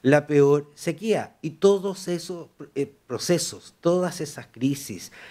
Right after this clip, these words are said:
todos esos, eh, eh, angustiosos minutos para la población, hemos ido adelante y lo hemos solucionado. Hoy día ya no hay la contaminación que hubo por cincuenta años en Quintero Puchuncaví.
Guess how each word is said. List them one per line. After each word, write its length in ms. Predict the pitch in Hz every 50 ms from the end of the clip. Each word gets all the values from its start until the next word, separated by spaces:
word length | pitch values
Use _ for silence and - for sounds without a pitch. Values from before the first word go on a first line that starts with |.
| - _ _ _
todos 420 | - 196 202 208 214 214 214 -
esos, 440 | 202 185 - - 190 175 - - -
eh, 260 | 170 160 151 147 147 - - _ _ _ _ _ _ _
eh, 300 | 147 147 143 139 123 - _ _ _ - - -
angustiosos 640 | 151 147 139 143 139 143 147 175 190 180 196 190
minutos 480 | 175 170 156 143 139 156 165 - 190 -
para 140 | - -
la 120 | 147 147 135
población, 600 | 135 139 127 123 117 113 - 175 180 196 220 - _ _ _ _ _ _ _ _ _ _
hemos 380 | - 147 147 151 156 147 -
ido 240 | 147 139 139 143 143
adelante 480 | 135 131 127 120 113 113 113 110 117 127
y 40 | 120
lo 100 | 127 123
hemos 160 | 127 127 127
solucionado. 560 | - 139 135 135 175 190 208 202 147 104 - - _ _ _ _ _ _ _ _ _ _ _ _ _
Hoy 160 | - 120 110
día 240 | 101 123 120 117 117
ya 160 | 110 107 107
no 160 | 104 107 117
hay 180 | 127 131 127 117
la 120 | 110 110
contaminación 720 | 104 107 104 104 110 107 113 113 110 110 - - 131 120
que 100 | - -
hubo 160 | 123 123 127 117
por 160 | 117 120 113
cincuenta 460 | - 113 101 - 110 110 107 - 113
años 160 | 113 110 110
en 60 | 107 -
Quintero 320 | 104 90 - - 107 107
Puchuncaví. 600 | 98 95 - 107 95 - 101 98 107 110 113 -